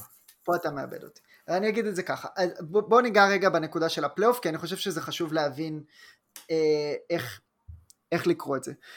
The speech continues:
קודם כל, פלייאוף זה משהו שרוב הקבוצות מגיעות אליו,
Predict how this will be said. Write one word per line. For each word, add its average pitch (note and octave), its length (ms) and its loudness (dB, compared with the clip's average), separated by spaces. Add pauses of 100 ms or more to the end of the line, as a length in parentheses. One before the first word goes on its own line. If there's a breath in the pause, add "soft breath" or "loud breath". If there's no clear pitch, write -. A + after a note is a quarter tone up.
(140 loud breath)
קודם A#3+ 240 2
כל, G3 340 8 (220)
פלייאוף G#3 600 4
זה D#3 200 -2
משהו F#3+ 300 2
שרוב D#3+ 480 0
הקבוצות F3+ 840 0 (340)
מגיעות D#3+ 460 0
אליו, C3+ 160 -2